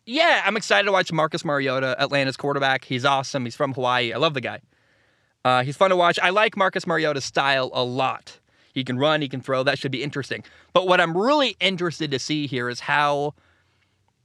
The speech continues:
does L A bounce back after losing on opening night of the N F L season? They lost to the Buffalo Bills. It was a blowout. It was bad. I'm worried about Matthew Stafford's arm. Can Matthew Stafford throw? There was a clip of him saying,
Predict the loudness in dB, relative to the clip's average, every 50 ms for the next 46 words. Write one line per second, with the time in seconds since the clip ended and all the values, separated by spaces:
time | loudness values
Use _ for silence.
0 | _ 0 0 0 0 2 0 0 0 2 0 0 -2 0 2 2 2 2 0 -2
1 | 0 2 2 2 2 2 0 -2 -2 -4 -4 -2 0 -2 0 0 -2 -2 -2 -4
2 | -4 -4 -2 -4 -4 -2 -4 -4 -4 -4 -4 -4 -4 -4 -6 -8 -8 -6 -6 -4
3 | -4 -6 -4 -6 -8 -8 -6 -8 -8 -8 -8 -6 -4 -4 -2 -2 -2 -2 -2 -4
4 | -4 -8 -8 -6 -4 -4 -4 -4 -6 -8 -12 _ _ _ -4 -2 -2 -2 0 -2
5 | -4 -2 0 0 0 0 -2 -4 -6 -6 -6 -6 -6 -4 -4 -6 -2 0 2 2
6 | 4 4 4 2 2 -2 -4 -4 -4 -10 -8 -4 -2 0 2 2 2 2 0 -2
7 | -8 _ _ _ _ _ _ _ _ _ _ _ _ _ _ _ _ _ _ _
8 | _ -20 _ _ _ 2 2 2 4 4 4 4 4 4 4 2 4 4 2 2
9 | 2 0 -2 -2 0 2 0 2 0 -2 -2 0 2 2 2 2 0 -4 _ _
10 | _ _ _ _ _ _ _ _ _ _ _ _ _ _ _ _ _ _ -2 0
11 | 2 4 4 4 4 4 2 0 -2 2 2 2 2 2 0 -4 -8 -8 -4 0
12 | 0 2 0 0 -2 -2 0 2 2 2 0 -2 0 2 0 0 0 0 0 0
13 | -2 0 2 2 2 2 2 -2